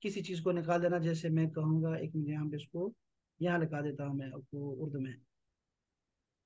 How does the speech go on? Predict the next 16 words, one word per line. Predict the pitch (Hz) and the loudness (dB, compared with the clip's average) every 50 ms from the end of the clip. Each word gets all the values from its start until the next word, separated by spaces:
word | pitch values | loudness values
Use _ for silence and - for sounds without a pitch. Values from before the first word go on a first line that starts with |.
| _ _ _ _ | _ _ _ _
ان، | - 196 208 214 208 190 185 165 - - - _ _ _ _ _ _ _ _ _ _ _ _ _ _ _ _ _ _ _ _ _ _ _ _ _ _ _ _ _ _ _ _ _ _ _ _ _ _ _ _ _ _ | 4 6 6 6 6 4 2 0 -4 -10 -16 _ _ _ _ _ _ _ _ _ _ _ _ _ _ _ _ _ _ _ _ _ _ _ _ _ _ _ _ _ _ _ _ _ _ _ _ _ _ _ _ _ _
کیا | 135 127 127 123 | -12 -10 -8 -8
ہو | 123 123 123 | -8 -8 -8
رہا | 120 107 | -10 -10
ہے، | - - - - _ _ | -12 -14 -18 -20 _ _
کیا | 123 120 123 - | -20 -18 -18 -16
ہو | - - - | -16 -18 -18
رہا | - | -20
ہے؟ | - - _ _ _ _ _ _ _ _ _ _ _ _ _ _ _ _ _ _ - | -20 -20 _ _ _ _ _ _ _ _ _ _ _ _ _ _ _ _ _ _ -12
ان | 143 139 127 127 131 - _ | -10 -10 -10 -10 -12 -14 _
قضا، | - - - - - _ _ _ _ _ _ _ _ _ _ _ _ _ _ _ _ _ _ _ _ _ _ _ _ _ _ _ - 196 | -18 -18 -18 -20 -20 _ _ _ _ _ _ _ _ _ _ _ _ _ _ _ _ _ _ _ _ _ _ _ _ _ _ _ -2 0
ان | 196 190 170 160 | 2 2 2 2
قضا، | 156 - 151 139 139 131 131 139 135 143 151 156 165 180 190 185 165 - _ _ _ _ _ _ _ _ _ _ _ _ _ _ _ _ _ _ _ _ _ _ _ _ _ _ _ _ - 175 | 0 0 -2 -2 -2 -2 -4 -4 -2 -2 0 0 0 0 -2 -4 -6 -12 _ _ _ _ _ _ _ _ _ _ _ _ _ _ _ _ _ _ _ _ _ _ _ _ _ _ _ _ -4 -2
دیکھو، | 185 190 190 | 4 6 6
نجات | 175 170 165 160 - - 190 190 196 196 160 151 | 8 8 8 6 8 8 10 10 10 10 10 8
دلانا، | 180 165 160 156 151 147 135 123 | 8 8 8 8 6 4 2 0